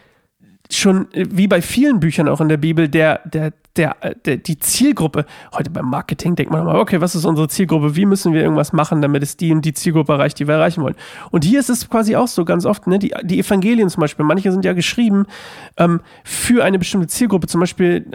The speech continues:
Markus hat es geschrieben für die verfolgten Christen im, im, im alten Rom zum Beispiel. Und dann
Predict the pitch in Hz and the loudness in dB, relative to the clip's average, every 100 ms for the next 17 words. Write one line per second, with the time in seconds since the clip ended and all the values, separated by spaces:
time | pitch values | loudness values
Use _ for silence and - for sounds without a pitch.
0 | - 170 170 190 185 - 165 - 175 - | -6 0 0 0 -2 -2 -4 -6 -8 -2
1 | 180 165 - 170 165 160 - 165 196 190 | 0 -2 -2 -2 0 -2 -4 -2 0 -2
2 | - 180 165 - 175 - 170 160 165 160 | -2 -6 -2 -2 -4 -4 -2 0 0 0
3 | - 165 160 160 _ 170 160 165 165 165 | -2 0 0 -2 _ 0 2 2 2 0
4 | 165 160 208 120 - - - - - - | 2 2 2 0 -6 -12 -10 -10 -10 -6
5 | 151 156 | -4 -4